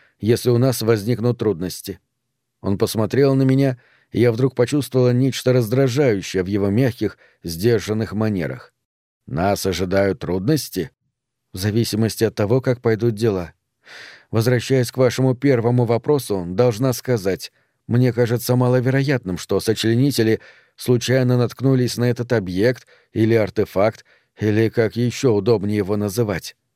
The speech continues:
Они должны были сначала узнать его местонахождение, а уже затем составить план захвата корабля». «С какой целью?» спросил доктор Грелле.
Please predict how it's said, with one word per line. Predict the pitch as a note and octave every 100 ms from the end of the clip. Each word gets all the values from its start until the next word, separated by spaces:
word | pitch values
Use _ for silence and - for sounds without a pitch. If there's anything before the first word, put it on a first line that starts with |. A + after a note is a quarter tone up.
| _ _ _
Они | - A2+ B2 A#2+
должны | A#2 A2 F#2 A#2+
были | A#2 B2+
сначала | A#2 A2+ G2+ A2 A2
узнать | A2+ G2 G#2+ G#2+ A#2
его | A2+
местонахождение, | A#2+ A2+ A#2+ B2 A#2 C3 B2 D#3+ A#2+ G2+ F2+ - _ _ _
а | F2+
уже | G2+ G2+ A2
затем | F#2+ - D3+ A2
составить | - G2+ G#2+ G#2 G2+
план | - B2 G2
захвата | F#2 A2+ A2 F#2 -
корабля». | - G#2+ G#2+ G2+ E2 - _ _ _ _ _ _
«С | - -
какой | D2+ D2+ G2+ A2
целью?» | - D3 C#3+ G2 D#2+ - _ _
спросил | - - G#2+ F2+ G2 F#2+
доктор | F2 F2 F#2+ E2+
Грелле. | E2+ D#2+ D2+ C#2